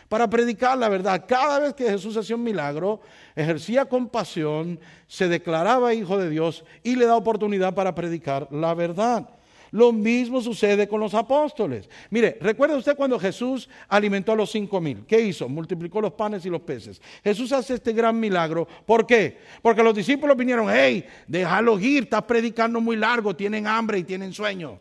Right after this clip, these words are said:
A mí, como nunca nadie ha venido aquí a decirme que ustedes tienen hambre y sueño, pues yo sigo predicando largo.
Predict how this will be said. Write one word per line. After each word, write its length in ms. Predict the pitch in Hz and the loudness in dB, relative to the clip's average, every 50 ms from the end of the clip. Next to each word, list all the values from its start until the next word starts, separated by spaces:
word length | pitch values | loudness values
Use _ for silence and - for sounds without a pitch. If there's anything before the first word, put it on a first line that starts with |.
| _ _ _ _ _ _ _ _ _ _ _ _ _ _ _ _ _ _ _ _ _ _ _ _ _ - _ _ _ | _ _ _ _ _ _ _ _ _ _ _ _ _ _ _ _ _ _ _ _ _ _ _ _ _ -20 _ _ _
A 100 | - 123 | -10 -6
mí, 160 | 147 185 226 220 | -4 -4 -4 -4
como 260 | - 202 185 165 151 | -2 -2 -2 -2 -2
nunca 340 | 175 208 262 285 - 269 247 | -2 -2 -2 -2 -2 -2 -2
nadie 240 | 240 233 233 233 226 | 0 0 0 0 0
ha 40 | 220 | 0
venido 300 | 220 214 220 220 214 208 | 0 -2 -2 -2 -2 -4
aquí 140 | 202 - | -4 -4
a 60 | 208 208 | -4 -4
decirme 300 | 190 165 196 196 208 180 | -4 -4 -6 -8 -8 -8
que 60 | 170 | -10
ustedes 240 | 147 - 190 180 180 | -10 -8 -8 -8 -8
tienen 200 | 196 196 202 196 | -10 -10 -8 -8
hambre 200 | 196 202 196 214 | -10 -10 -10 -10
y 40 | |
sueño, 240 | - 254 269 330 370 | -10 -10 -10 -10 -10
pues 120 | 285 247 180 | -12 -12 -12
yo 80 | 170 | -10
sigo 180 | 135 180 160 135 | -10 -10 -10 -10
predicando 540 | 123 123 117 120 - - 233 240 214 156 151 | -12 -12 -14 -12 -12 -10 -10 -10 -10 -12 -12
largo. 380 | 185 208 202 180 135 113 92 | -12 -12 -14 -16 -18 -20 -20